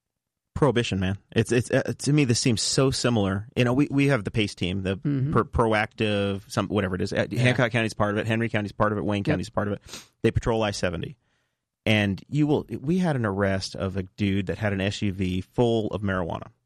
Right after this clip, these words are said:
Speaker 2: Mm-hmm.
Speaker 1: Okay, yeah, marijuana is illegal. It's, in Indiana, it's illegal, and federally, it's illegal. I grant that,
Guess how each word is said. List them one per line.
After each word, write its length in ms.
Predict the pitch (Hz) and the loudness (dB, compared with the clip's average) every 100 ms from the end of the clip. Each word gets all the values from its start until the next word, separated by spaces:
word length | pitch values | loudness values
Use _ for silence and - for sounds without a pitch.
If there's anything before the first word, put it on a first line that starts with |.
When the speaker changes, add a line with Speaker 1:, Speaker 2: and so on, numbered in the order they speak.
| 139 | -4
Speaker 2:
Mm-hmm. 220 | 139 180 185 - - | -2 -4 -8 -10 -4
Speaker 1:
Okay, 200 | 104 101 | 0 0
yeah, 160 | 101 - | 0 -2
marijuana 420 | - 104 107 104 | 0 2 2 0
is 80 | 104 | -2
illegal. 340 | 98 95 - 123 _ _ _ _ - | -4 -4 -6 -12 _ _ _ _ 0
It's, 260 | 160 - - | 0 0 -2
in 340 | 123 123 113 | 0 2 2
Indiana, 420 | 113 104 98 87 | 2 2 0 -2
it's 140 | - 78 | -8 -10
illegal, 280 | 71 - 95 | -8 -4 -4
and 100 | - | 0
federally, 300 | 120 - 67 | 0 0 -6
it's 120 | - | -6
illegal. 320 | - - 107 - | -8 -10 -12 -8
I 120 | 98 92 - 82 | -6 -6 -8 -4
grant 280 | 95 95 - | -2 -2 -4
that, 200 | - | -10